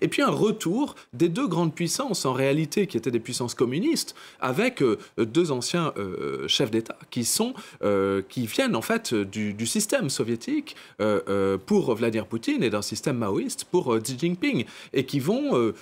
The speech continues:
revenir en couverture d'autres régimes, et tout un tas, euh, de, de chefs d'État vont es-,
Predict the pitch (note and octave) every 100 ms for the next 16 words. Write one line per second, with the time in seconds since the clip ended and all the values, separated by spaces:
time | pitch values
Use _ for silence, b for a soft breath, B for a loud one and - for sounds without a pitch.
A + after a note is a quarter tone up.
0 | B G#2+ C#3 G#3+ E3 C#3 G3 C#4 - C3+
1 | - G3+ D3+ - A#2+ G3+ F#3+ E3 E3+ C#3+
2 | B2 A#2 A2+ G#3+ B3 - E3 F3 C#3 A#2+
3 | F#3+ A3+ B B - A2 G#2+ A2 C#3 C3
4 | B2+ C3+ B2 E3+ C#3+ B2+ G#3 G#3+ C#3 A#2
5 | -